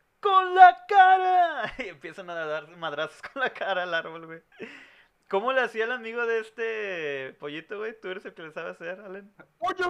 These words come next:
Speaker 2: pollito."
Speaker 1: <laughs>
Speaker 2: Oye, güey, ¿cómo este? De, del único capítulo que me acuerdo bien de La Vaca y el Pollito es la del gato volador, güey.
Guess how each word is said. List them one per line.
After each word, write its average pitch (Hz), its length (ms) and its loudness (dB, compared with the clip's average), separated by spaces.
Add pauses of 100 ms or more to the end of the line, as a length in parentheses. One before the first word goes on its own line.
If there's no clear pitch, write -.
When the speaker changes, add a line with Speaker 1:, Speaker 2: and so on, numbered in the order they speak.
Speaker 2:
pollito." 339 580 -4
Speaker 1:
<laughs> - 1160 0 (920)
Speaker 2:
Oye, 180 160 -6
güey, 180 540 -6
¿cómo 160 160 -10
este? 190 720 -8 (440)
De, 139 1040 -8 (680)
del 139 240 -8
único 165 280 -12
capítulo 202 520 -10
que 202 100 -16
me 185 80 -12
acuerdo 156 440 -10
bien 165 240 -10
de 175 80 -10
La 170 80 -10
Vaca 151 220 -10
y 165 40 -12
el 170 80 -18
Pollito 143 380 -18
es 165 60 -16
la 175 100 -12
del 151 140 -12
gato 127 280 -14
volador, 123 760 -12
güey. 110 320 -20